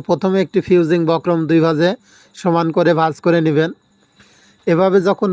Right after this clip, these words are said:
ভাঁজ করাই যাবে, এখন হচ্ছে উপরের থেকে গলার লম্বার মাপটা দিবেন। তো আমি এখানে গলার লম্বাটা দিব সাড়ে ছয় ইঞ্চি, আড়ের মাপটা দিব পৌনে তিন ইঞ্চি। তো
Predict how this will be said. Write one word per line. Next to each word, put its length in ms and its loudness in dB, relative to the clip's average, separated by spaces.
ভাঁজ 140 -4
করাই 300 2
যাবে, 200 0
এখন 220 -4
হচ্ছে 220 -4
উপরের 380 0
থেকে 160 0
গলার 280 0
লম্বার 360 -2
মাপটা 340 -2
দিবেন। 240 0
তো 100 0
আমি 180 0
এখানে 220 -2
গলার 280 2
লম্বাটা 480 -2
দিব 120 0
সাড়ে 320 -2
ছয় 240 0
ইঞ্চি, 240 -4
আড়ের 340 2
মাপটা 320 -2
দিব 120 0
পৌনে 220 0
তিন 200 0
ইঞ্চি। 260 -2
তো 60 0